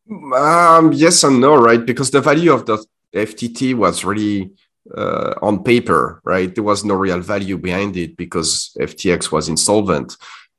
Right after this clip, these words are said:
So I don't know if they realized that or not, but by selling at least part of it at a loss, obviously they took quite a big loss. Eh,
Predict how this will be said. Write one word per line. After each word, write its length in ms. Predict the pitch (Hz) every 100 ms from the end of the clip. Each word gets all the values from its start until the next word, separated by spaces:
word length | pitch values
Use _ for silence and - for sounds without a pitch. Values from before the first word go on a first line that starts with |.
| _
So 640 | - - 101 95 92 - -
I 140 | 95
don't 140 | 120 135
know 60 |
if 120 | 151 113
they 100 | 98
realized 500 | 98 104 110 110 -
that 180 | 117 120
or 80 |
not, 380 | 127 151 143 -
but 260 | 107 98 90 _ _
by 460 | 78 113 113 110 107
selling 420 | - 120 123 117
at 180 | 101 113
least 320 | 101 - _
part 160 | 107 131
of 120 | 147
it 340 | 151 143 - - -
at 160 | 101 -
a 40 |
loss, 360 | 82 98 143 -
obviously 360 | 85 90 - 127
they 140 | 95
took 200 | 90 85
quite 240 | - 95
a 60 | 90
big 240 | 92 104
loss. 300 | 90 80 - - - - - _
Eh, 100 | -